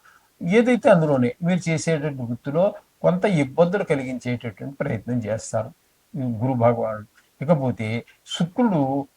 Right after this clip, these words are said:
అక్కడే దశమ స్థానంలో ఒక ఇరవై రోజులు, ఆయన దశమ స్థానంలోనూ ఉన్న తర్వాత ఏకాదశి స్థానంలోకి వచ్చినా కూడా దశమ స్థానంలో ఉండగా వృత్తిపరమైన,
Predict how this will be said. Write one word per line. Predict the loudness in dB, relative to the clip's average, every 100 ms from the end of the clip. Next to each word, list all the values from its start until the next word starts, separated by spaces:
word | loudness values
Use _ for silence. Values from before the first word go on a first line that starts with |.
| 0
అక్కడే | 0 2 4 4 4 -2 _ _ _
దశమ | -2 0 2
స్థానంలో | 4 10 10 10 2 0 -2 _ _ -10
ఒక | -4
ఇరవై | 0 0
రోజులు, | 0 0 0 -2 -6 _ _ 4
ఆయన | 4 8 8 8 6 -2 _ _
దశమ | 0 2 4
స్థానంలోనూ | 6 8 8 8 4 4 4 4
ఉన్న | 0 2 2 0 _ _ _ _ _ 8
తర్వాత | 10 10 8
ఏకాదశి | 6 6 10 10 10 4 -2
స్థానంలోకి | 2 2 2 -2 -4
వచ్చినా | -6 -4 -4
కూడా | -2 -4 -6 -12 -20 _ 0
దశమ | 2 4
స్థానంలో | 6 8 8 8 6
ఉండగా | 4 4 2
వృత్తిపరమైన, | 2 -4 -2 6 8 8 8 6